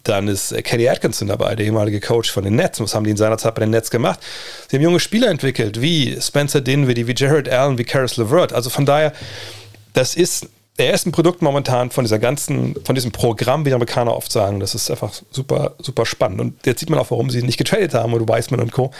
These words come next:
weil der Junge einfach so mal drauf hat. Heißt nicht, dass er jetzt gar nicht getradet wird? Ja, es können immer auch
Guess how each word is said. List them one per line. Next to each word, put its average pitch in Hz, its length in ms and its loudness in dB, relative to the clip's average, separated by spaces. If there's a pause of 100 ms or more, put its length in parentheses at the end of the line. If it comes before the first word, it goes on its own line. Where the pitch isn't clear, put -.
(300)
weil 113 360 2 (540)
der 113 80 2
Junge 107 180 2
einfach 110 220 0
so 101 80 -4
mal 120 80 2
drauf 127 260 0
hat. - 140 -4 (240)
Heißt - 240 0
nicht, 143 80 2
dass - 80 0
er 131 60 4
jetzt - 160 -4
gar 120 160 0
nicht 170 100 -2
getradet 180 400 -2
wird? 202 200 -6 (480)
Ja, 139 260 2
es - 120 -10
können 127 160 0
immer 131 160 2
auch 123 140 0